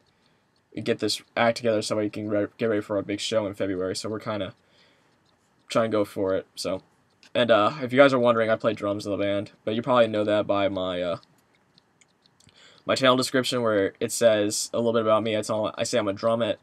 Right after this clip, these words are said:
drummer and a, a film editor, and I'm also an actor too, so, and a basketball player. I'm a, I got a lot of stuff about me. <laughs>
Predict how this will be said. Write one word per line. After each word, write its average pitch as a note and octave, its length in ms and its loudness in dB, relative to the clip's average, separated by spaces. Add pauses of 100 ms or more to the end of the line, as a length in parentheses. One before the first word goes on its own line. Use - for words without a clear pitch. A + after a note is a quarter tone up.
drummer C3 320 0
and G#2 200 -2
a, F#2 80 -8 (140)
a - 40 -8
film A#2+ 280 0
editor, B2+ 360 -4 (800)
and F#2+ 120 -2
I'm C#3 80 4
also E3 240 6
an C3+ 80 6
actor A#2+ 320 2
too, F2 320 -4
so, E2+ 320 -6 (360)
and A#2 160 4
a A2+ 40 4
basketball G#2+ 440 -2
player. E2 340 -8 (180)
I'm D3 160 -2
a, A#2+ 240 2 (560)
I B2+ 80 2
got D#3+ 120 4
a C#3+ 40 4
lot A2+ 160 4
of - 40 -2
stuff F#2 180 -8
about C#2 240 -6
me. C2+ 220 -12
<laughs> - 60 -20